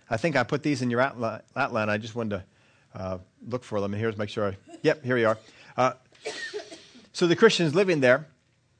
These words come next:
uh, could not be part of the labor unions. You wanna know why? Because the labor unions met in the temples. That was their meeting place. Most places met in the temples.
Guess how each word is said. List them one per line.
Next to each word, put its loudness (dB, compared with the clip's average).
uh, 0
could 4
not 4
be 4
part 4
of 2
the 2
labor 6
unions. -4
You -2
wanna 4
know 4
why? 2
Because 0
the 2
labor 0
unions -4
met 0
in 2
the 2
temples. 0
That 4
was 2
their -2
meeting 0
place. -10
Most 0
places -2
met 2
in -2
the 0
temples. -6